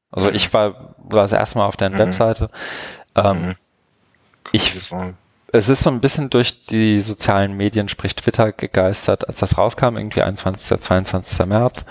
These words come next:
Speaker 1: Das ist eine gisc-Studie in Anführungszeichen, in der rauskommt, dass Studenten sich darüber freuen, getrackt zu werden, wenn denn dabei, äh, eine Verbesserung der Noten
Speaker 2: Ja,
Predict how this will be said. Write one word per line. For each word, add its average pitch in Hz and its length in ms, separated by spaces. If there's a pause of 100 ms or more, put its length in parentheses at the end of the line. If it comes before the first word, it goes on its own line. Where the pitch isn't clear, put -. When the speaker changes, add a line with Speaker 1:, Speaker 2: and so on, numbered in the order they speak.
(380)
Speaker 1:
Das 92 160
ist 98 160
eine 98 160
gisc-Studie - 1600
in 120 100
Anführungszeichen, 107 840
in 95 160
der 92 160
rauskommt, 101 520 (340)
dass 92 140
Studenten 120 920
sich - 320
darüber 87 400
freuen, 104 420
getrackt - 440
zu 104 120
werden, 92 300
wenn 110 220
denn 101 180
dabei, 87 460 (580)
äh, 87 80
eine 87 280
Verbesserung 90 540 (160)
der 90 140
Noten 87 180
Speaker 2:
Ja, 98 240